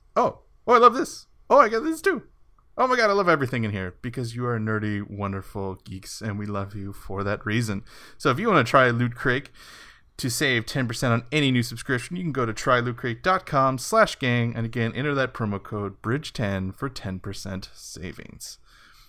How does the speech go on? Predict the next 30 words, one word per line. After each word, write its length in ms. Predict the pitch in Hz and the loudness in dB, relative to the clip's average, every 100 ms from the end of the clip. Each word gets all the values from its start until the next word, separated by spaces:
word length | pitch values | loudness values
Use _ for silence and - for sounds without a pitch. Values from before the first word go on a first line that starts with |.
| _ - | _ -4
All 120 | 117 123 | 4 6
right, 240 | 117 107 | 6 2
so, 380 | - 147 131 120 - - - _ _ _ _ _ _ - - 117 | 0 4 2 0 -14 -20 -20 _ _ _ _ _ _ -20 -6 2
uh, 260 | 104 101 | 4 4
a 40 | 95 | 4
bit 100 | 120 | 0
of 60 | 104 | 0
a 40 | |
peek 280 | - 120 - | -2 -4 0
behind 260 | 101 104 98 | -2 0 -4
the 60 | |
curtain 300 | - 117 104 | -2 -2 -2
here. 260 | 107 104 104 - - - | -2 -4 -4 -14 -20 -2
I 80 | 117 | 0
was 160 | 117 | 0
going 440 | 110 135 156 170 165 | -2 0 2 0 -2
to 120 | - | -4
play 640 | 120 - 131 120 117 113 113 - - _ - - | -2 0 0 2 2 0 -4 -14 -20 _ -20 -6
a, 280 | 110 101 101 - | -2 0 -2 -4
uh, 560 | 104 98 95 90 92 92 - - | -2 0 -2 -4 -6 -10 -14 -20
Hans 300 | - 135 131 | 2 4 4
Zimmer 300 | 107 120 113 | 2 2 2
theme 320 | 95 110 98 92 | 0 -2 -2 -2
while 140 | 95 | -4
I 80 | 90 | -4
read 420 | 92 98 98 95 | -2 -2 -2 -4
the 200 | 98 92 - | -8 -10 -10
Cars 500 | - 117 101 95 - | -4 0 2 0 -4
three 600 | - 107 107 101 98 92 - - - - _ | -4 0 0 0 -2 -6 -10 -20 -20 -20 _
review, 720 | 107 117 113 95 90 87 92 | -2 2 2 0 -4 -6 -8